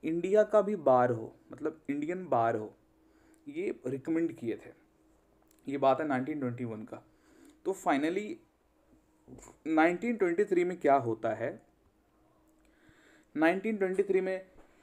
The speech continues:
Government of India जो है, ये एक इंडियन बार कमेटी बनाती है।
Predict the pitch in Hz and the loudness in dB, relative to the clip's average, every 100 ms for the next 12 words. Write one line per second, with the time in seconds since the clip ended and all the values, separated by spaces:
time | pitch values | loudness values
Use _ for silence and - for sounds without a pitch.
0 | _ _ - 135 156 175 190 214 196 190 | _ _ -6 4 8 8 6 2 2 2
1 | 165 160 160 139 127 120 104 - - - | 4 8 8 8 2 -2 -4 -10 -20 -20
2 | - _ - 127 196 - 165 175 - - | -20 _ -10 0 2 6 8 6 4 -14
3 | _ _ - 160 170 190 214 156 120 131 | _ _ -2 0 2 2 0 0 2 4
4 | 151 160 139 123 120 139 120 110 107 117 | 4 2 0 0 0 -2 -4 -6 -8 -8
5 | 107 104 | -8 -10